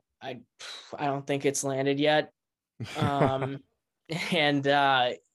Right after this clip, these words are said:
Speaker 1: and a, another guy who stepped up for him has been a pleasant surprise is C J Kayfus over at
Speaker 2: Yeah.
Speaker 1: first base.
Speaker 2: Yep.
Speaker 1: He's hitting three seventy. Um, really good bat to ball skills. Um, line drive guy, doesn't strike out much.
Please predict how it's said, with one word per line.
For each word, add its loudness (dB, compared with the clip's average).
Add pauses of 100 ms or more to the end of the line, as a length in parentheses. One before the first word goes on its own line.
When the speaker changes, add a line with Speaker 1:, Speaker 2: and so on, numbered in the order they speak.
(180)
Speaker 1:
and 2
a, 0
another 2
guy 4
who 0
stepped -2
up 0
for -2
him -4
has -4
been -6
a -4
pleasant -4
surprise 2
is -6
C 0
J -4
Kayfus -8 (440)
over 0
at 0
Speaker 2:
Yeah. 4
Speaker 1:
first -4
base. -4 (180)
Speaker 2:
Yep. -2
Speaker 1:
He's -4
hitting 0
three -2
seventy. -2 (1120)
Um, 2
really 2
good 0
bat 4
to -2
ball 2
skills. -4 (1000)
Um, -6
line -2
drive 2
guy, 0
doesn't -8
strike 0
out 2
much. -6